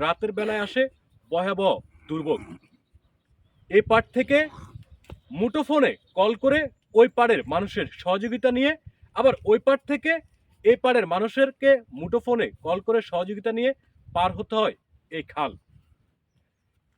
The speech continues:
এই এলাকার মানুষের একটাই দাবি, আপাতত জরুরি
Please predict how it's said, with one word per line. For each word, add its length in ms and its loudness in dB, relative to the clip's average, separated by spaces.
এই 200 -2
এলাকার 280 -2
মানুষের 360 2
একটাই 420 0
দাবি, 260 -6
আপাতত 560 4
জরুরি 400 4